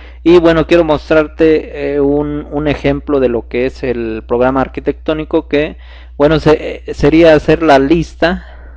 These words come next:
ya de los espacios que vas a necesitar a partir de tu lista de necesidades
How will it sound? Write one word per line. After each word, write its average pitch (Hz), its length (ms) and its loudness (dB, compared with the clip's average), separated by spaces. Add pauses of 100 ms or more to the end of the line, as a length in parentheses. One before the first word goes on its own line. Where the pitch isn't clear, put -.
(300)
ya 147 360 4
de 156 100 2
los 127 220 -2
espacios 143 480 -2
que 143 100 -4
vas 135 220 0
a 143 60 -4
necesitar 135 540 -4
a 131 160 -4
partir 139 360 -2
de 143 100 0
tu 131 180 -4
lista 120 320 -6
de 127 120 -4
necesidades 123 760 -4